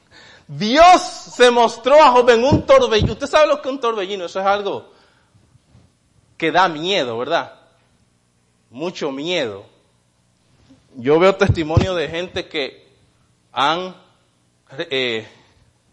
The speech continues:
han, gloria a Dios, sobrevivido a torbellino, y eso es algo que destroza en asuntos de segundos, y se tienen que poner en un, en un búnker, en un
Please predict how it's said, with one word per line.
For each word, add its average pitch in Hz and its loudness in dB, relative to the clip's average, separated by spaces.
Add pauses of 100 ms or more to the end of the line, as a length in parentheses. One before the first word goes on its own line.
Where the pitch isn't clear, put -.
(1000)
han, 143 -2 (1000)
gloria 160 -4
a 147 0
Dios, 156 -6
sobrevivido 143 -10 (360)
a 139 -6
torbellino, 151 -8
y 156 -6
eso 156 -6
es 190 -2
algo 190 -6
que 190 -4
destroza 180 -8
en 185 -10
asuntos 165 -12
de 147 -10
segundos, 131 -14 (240)
y 139 -16
se 147 -12
tienen 170 -8
que 170 -8
poner 147 -6
en 147 -8
un, 160 -14
en 131 -12
un 151 -14
búnker, 156 -6
en 120 -12
un 143 -16